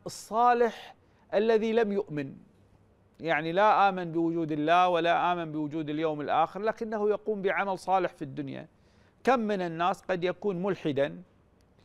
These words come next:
لا يؤمن بجملة الغيب، ولكنه يقوم بعمل صالح، يقوم بإنتاج دواء يعالج به ملايين البشر،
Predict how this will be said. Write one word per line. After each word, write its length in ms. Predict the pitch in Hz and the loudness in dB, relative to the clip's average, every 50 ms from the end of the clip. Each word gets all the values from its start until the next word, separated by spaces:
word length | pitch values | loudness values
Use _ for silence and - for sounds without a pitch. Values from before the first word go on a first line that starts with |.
| _ _ _ _ | _ _ _ _
لا 200 | - 156 185 214 | -2 2 4 6
يؤمن 460 | 214 214 214 175 175 180 180 165 156 | 6 6 6 4 2 -2 -4 -4 -4
بجملة 420 | 151 165 147 202 208 196 180 160 - - | -4 -4 -2 -4 -2 0 0 0 0 0
الغيب، 400 | 160 143 127 139 139 143 156 156 - _ _ _ _ _ _ _ _ _ _ _ _ - | -2 -2 0 0 0 0 -2 -4 -10 _ _ _ _ _ _ _ _ _ _ _ _ 0
ولكنه 480 | 185 214 240 240 240 - 254 240 233 | 2 4 4 4 2 0 -4 -4 -2
يقوم 360 | 226 220 202 - 226 220 202 196 | -2 -4 -4 -4 -6 -6 -2 -2
بعمل 380 | 208 175 185 208 202 196 185 | 0 0 0 0 0 -2 -4
صالح، 540 | - - 185 180 165 151 143 - - - - _ 165 | -4 -2 0 0 0 0 -2 -8 -14 -20 -20 _ -8
يقوم 400 | 156 180 - - 208 208 190 165 | -6 -6 -2 0 0 0 2 0
بإنتاج 600 | 185 143 160 170 151 - 180 180 180 165 139 131 | -2 -2 -2 -4 -6 -2 2 2 4 2 2 0
دواء 640 | 139 147 147 139 147 165 185 190 165 - - - | 0 2 2 4 4 4 4 4 2 0 -4 -8
يعالج 560 | 151 160 165 165 147 160 185 180 165 160 151 156 | -6 -4 -2 0 2 4 4 4 2 0 -6 -8
به 300 | 156 180 170 165 180 180 | -8 -6 -6 -6 -6 -4
ملايين 520 | 165 160 160 160 156 160 175 180 180 165 | -2 0 2 2 2 2 0 -4 -6 -6
البشر، 640 | 160 151 147 165 160 - - 160 151 147 147 147 | -6 -4 -2 -2 -2 -2 0 0 0 0 0 -2